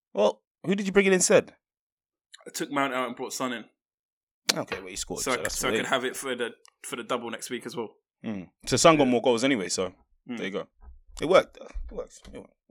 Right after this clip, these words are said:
Speaker 1: Ooh. But yeah, so, uh, Pulisic got the three bonus points. Benteke got two, and Mount with one. What are you saying about Chelsea, man?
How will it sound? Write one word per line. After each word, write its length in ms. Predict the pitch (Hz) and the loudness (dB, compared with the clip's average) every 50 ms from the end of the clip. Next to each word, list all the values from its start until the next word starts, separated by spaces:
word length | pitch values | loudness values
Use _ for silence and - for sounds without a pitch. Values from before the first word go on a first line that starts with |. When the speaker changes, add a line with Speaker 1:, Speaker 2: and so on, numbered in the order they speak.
| - _ _ _ _ _ - _ _ _ - | -20 _ _ _ _ _ -20 _ _ _ -4
Speaker 1:
Ooh. 140 | 285 - - _ _ _ - - _ _ _ _ _ _ _ _ _ _ _ _ _ _ _ _ _ _ _ _ _ _ _ _ _ _ _ _ _ _ _ _ | -4 -4 -4 _ _ _ -20 -20 _ _ _ _ _ _ _ _ _ _ _ _ _ _ _ _ _ _ _ _ _ _ _ _ _ _ _ _ _ _ _ _
But 100 | 117 127 | -4 2
yeah, 180 | 135 135 123 | 4 4 4
so, 320 | 107 - - 139 135 139 139 | 4 4 4 4 6 8 10
uh, 160 | 139 135 135 | 10 10 10
Pulisic 560 | 131 - 190 185 170 - - 165 147 - - | 6 6 4 4 2 2 0 0 0 -2 0
got 160 | - 143 - | 0 0 0
the 40 | 120 | 0
three 200 | - - 151 135 | -2 0 0 2
bonus 320 | 123 135 131 135 131 123 - | 6 6 6 6 6 2 -2
points. 320 | - - 131 123 113 - | -2 0 0 0 0 -2
Benteke 420 | - 120 117 - 147 - 156 131 | -4 -4 0 0 0 0 0 0
got 160 | 117 110 - - | 0 -2 -4 -2
two, 360 | - - 127 117 110 110 107 - - - - - - _ | -2 -2 0 -2 -2 -4 -8 -12 -20 -20 -20 -20 -8 _
and 300 | 113 113 113 113 110 113 | -2 0 0 2 2 2
Mount 360 | 113 110 117 117 - - - - - _ | 2 2 0 -2 -4 -8 -10 -10 -10 _
with 420 | 101 98 101 98 104 98 - - - | -12 -10 -8 -8 -8 -10 -12 -16 -18
one. 560 | - 98 92 92 92 95 92 90 87 92 101 - - _ _ _ _ _ _ _ _ _ _ _ _ _ _ _ _ _ _ _ _ _ _ _ _ _ _ _ _ _ _ _ _ | -20 -20 -16 -10 -8 -8 -8 -8 -12 -14 -18 -20 -20 _ _ _ _ _ _ _ _ _ _ _ _ _ _ _ _ _ _ _ _ _ _ _ _ _ _ _ _ _ _ _ _
What 120 | _ - 120 | _ -4 -2
are 20 | |
you 60 | 131 | 0
saying 180 | - 147 135 127 | 0 0 0 0
about 160 | 117 120 - | 0 -2 -2
Chelsea, 320 | - - 110 104 - - 95 | 0 0 0 0 -2 -4 -10
man? 180 | 95 92 98 | -14 -18 -18